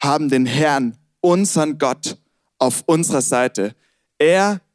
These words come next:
will uns helfen. Er wird für uns kämpfen.“ Das Volk vertraute seinem König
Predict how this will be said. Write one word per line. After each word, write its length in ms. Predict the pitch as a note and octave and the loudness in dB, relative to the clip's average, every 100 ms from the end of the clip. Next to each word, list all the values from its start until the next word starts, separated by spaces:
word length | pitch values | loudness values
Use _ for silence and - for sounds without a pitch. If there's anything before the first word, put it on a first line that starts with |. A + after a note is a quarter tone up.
| _ | _
will 300 | - C3+ C3 | -4 0 2
uns 200 | A#2+ - | 0 -2
helfen. 600 | - D3+ E3+ - F3 D#3+ _ - | 0 0 -2 -4 -8 -10 _ -4
Er 440 | C#3 D#3 E3 E3 _ | 0 0 -2 -6 _
wird 520 | - B2+ D#3+ F#3 - - | -8 0 2 0 -4 -16
für 440 | - - C#3+ D3 C#3+ _ | -10 0 2 2 -2 _
uns 400 | - C3 C3+ - _ | -6 -4 -4 -8 _
kämpfen.“ 600 | - C3 B2+ - G#2 - - _ _ _ _ _ _ - | -4 -2 -2 -4 -6 -6 -20 _ _ _ _ _ _ -6
Das 220 | G#2+ - | -4 -2
Volk 320 | - E3+ F3+ | 0 2 0
vertraute 520 | - C3+ - C3+ D3 C#3+ | -2 -6 -2 -2 0 -2
seinem 280 | C3+ A#2+ | -2 -2
König 480 | A2+ C#3+ C#3+ C3 C3+ | -2 -2 0 -2 -4